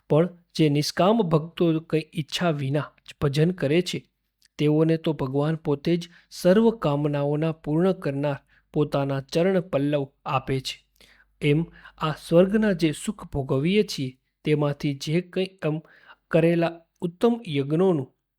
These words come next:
શાસ્ત્ર અભ્યાસનું તથા બીજા કોઈ કર્મનું પુણ્ય પામી રહ્યું હોય, તો તે પુણ્યથી અમારો ભારત વર્ષમાં જન્મ થાવ અને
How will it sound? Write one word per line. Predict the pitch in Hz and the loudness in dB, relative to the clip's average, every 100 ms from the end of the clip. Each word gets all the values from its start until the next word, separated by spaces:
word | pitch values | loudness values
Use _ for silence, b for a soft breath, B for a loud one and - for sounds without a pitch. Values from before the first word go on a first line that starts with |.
| _ - | _ -10
શાસ્ત્ર | 156 151 - 226 | -6 -6 -2 -2
અભ્યાસનું | 226 156 147 156 160 - 180 175 | -2 -6 -2 0 -2 -2 -4 -4
તથા | 151 147 135 | -6 -4 -6
બીજા | 147 139 170 | -4 -2 -2
કોઈ | 165 170 170 | 0 0 0
કર્મનું | 170 143 139 147 160 | 0 -2 0 -2 -2
પુણ્ય | 165 - 151 165 165 | -4 -2 0 2 0
પામી | 165 139 151 180 165 | -2 -4 -2 -2 -2
રહ્યું | 135 139 202 175 | -2 -2 -2 0
હોય, | 139 127 B B B | -2 -6 B B B
તો | - 131 | -6 -4
તે | 135 131 | -2 -4
પુણ્યથી | 139 143 151 151 160 170 - b b | -2 -2 0 -2 -2 -6 -8 b b
અમારો | 139 139 139 131 | 0 2 2 0
ભારત | 127 135 208 196 | -2 0 0 -2
વર્ષમાં | 139 139 - 147 143 135 | -6 -4 -4 -2 -2 -2
જન્મ | 131 127 160 | -4 0 0
થાવ | - 123 - _ _ _ | -2 -8 -12 _ _ _
અને | 151 139 151 170 | -4 0 0 -2